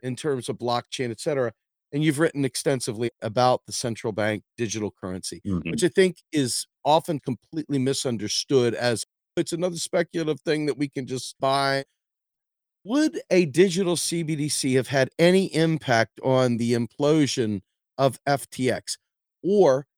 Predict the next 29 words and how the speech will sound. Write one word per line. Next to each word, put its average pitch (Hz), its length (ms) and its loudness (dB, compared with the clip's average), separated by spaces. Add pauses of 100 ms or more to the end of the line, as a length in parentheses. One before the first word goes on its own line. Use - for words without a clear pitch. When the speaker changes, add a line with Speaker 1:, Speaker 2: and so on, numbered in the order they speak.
(120)
Speaker 1:
is 170 180 -4
there 190 160 2
a 170 60 2
different 208 440 -4
form 185 220 -2
of 135 180 0
regulation 135 840 0
that - 120 -8
needs 123 360 -6
to 113 140 -2
occur 110 600 -2 (440)
to 151 100 -6
prevent 160 600 2 (380)
the 135 60 -6
type 143 300 -2
of - 80 -12
collapse 123 540 -4
and 123 100 -8
the 117 40 -6
type 147 360 -2
of 113 160 0
irresponsible 127 1160 -2 (420)
management 135 640 2
that 117 160 -2
F 120 200 -2
T 127 160 0
X 117 260 -4
performed? 107 760 0 (280)
Speaker 2:
Mm-hmm. 90 360 0